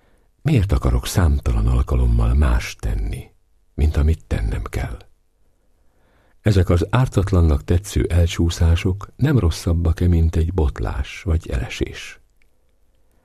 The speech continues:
Ez az alig érzékelhető földcsuszamlás megingathat mindent, és életem házából romhalmaz lehet,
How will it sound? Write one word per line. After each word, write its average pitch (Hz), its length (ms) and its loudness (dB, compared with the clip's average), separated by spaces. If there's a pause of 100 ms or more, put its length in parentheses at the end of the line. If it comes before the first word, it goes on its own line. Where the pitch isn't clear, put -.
(360)
Ez 104 160 2
az 92 220 4
alig 131 300 2
érzékelhető 78 960 2
földcsuszamlás 87 1300 0 (960)
megingathat 65 680 0
mindent, 60 720 -4 (880)
és - 200 0
életem 104 480 2
házából 69 920 0
romhalmaz - 800 -2
lehet, - 480 -8